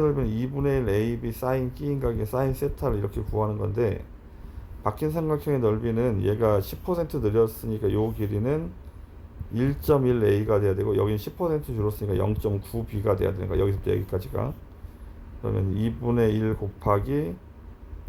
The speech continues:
일 점 일 A 곱하기 영 점 구 B 곱하기 사인 세타죠. 그럼 여기서 자세히 보면 이분의 일 하고 A하고 B하고 사인 세타가 있는데,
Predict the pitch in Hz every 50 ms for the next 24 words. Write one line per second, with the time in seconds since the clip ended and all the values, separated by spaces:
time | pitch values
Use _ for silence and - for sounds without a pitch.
0 | - - - - - 107 113 120 123 123 139 - - - - 131 123 120 117 107
1 | 107 113 113 110 104 - - 95 101 110 110 104 104 - 104 - - - - 101
2 | 98 98 113 127 139 143 151 160 151 71 - 107 98 98 107 110 113 113 - -
3 | - 110 107 104 104 101 - - - 107 107 104 101 - - - 110 104 104 101
4 | - 107 104 - - 110 101 98 101 120 135 143 143 156 156 - - - - -
5 | - - - - - - - 147 147 156 151 147 143 - 151 147 - - 123 104
6 | 101 98 98 98 95 95 95 - - - - - - - - - - - - -
7 | - - - - - - 110 107 107 113 139 131 127 123 120 120 120 117 117 -
8 | - - - 120 113 110 - 104 101 117 113 110 107 101 104 98 98 98 104 117
9 | 131 143 143 139 - 98 104 104 110 117 117 117 110 107 110 107 110 104 104 120
10 | 113 95 87 98 98 104 110 110 107 101 104 104 98 - - 104 98 98 101 101
11 | 95 110 117 120 120 117 - 120 - - 120 110 107 95 95 95 92 92 98 123
12 | 139 147 151